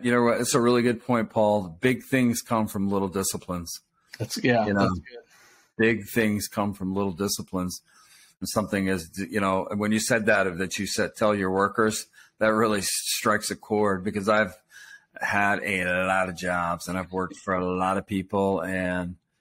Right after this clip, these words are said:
Speaker 1: I had a boss one time, his motto was, "Brag on an idiot and watch him work." And, uh, unfortunately, I was the idiot he was <laughs> referring to. So, uh, you know, and that was, you know, it's kinda devastating. It's insulting. Of course, I,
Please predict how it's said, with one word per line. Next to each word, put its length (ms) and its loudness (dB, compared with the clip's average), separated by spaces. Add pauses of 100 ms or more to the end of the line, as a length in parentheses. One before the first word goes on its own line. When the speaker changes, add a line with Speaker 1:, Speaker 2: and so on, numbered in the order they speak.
(340)
Speaker 1:
I 160 -4
had 160 4
a 40 0
boss 400 0
one 140 -2
time, 260 0
his 420 0
motto 380 4
was, 180 -2
"Brag 320 2
on 140 0
an 100 -2
idiot 300 -2
and 140 -10
watch 280 -4
him 80 -12
work." 380 -2 (600)
And, 280 -4
uh, 160 -2
unfortunately, 840 0 (460)
I 380 0 (380)
was 200 -2
the 180 0
idiot 340 0
he 100 -4
was 140 -4
<laughs> 0 -
referring 400 -2 (680)
to. 120 2
So, 560 -2 (500)
uh, 160 4 (100)
you 100 4
know, 160 6
and 100 4
that 80 4
was, 140 -2 (120)
you 540 -6
know, 220 4
it's 160 -4
kinda 240 2
devastating. 920 0
It's 220 -6
insulting. 640 0
Of 160 -20
course, 280 -2
I, 160 0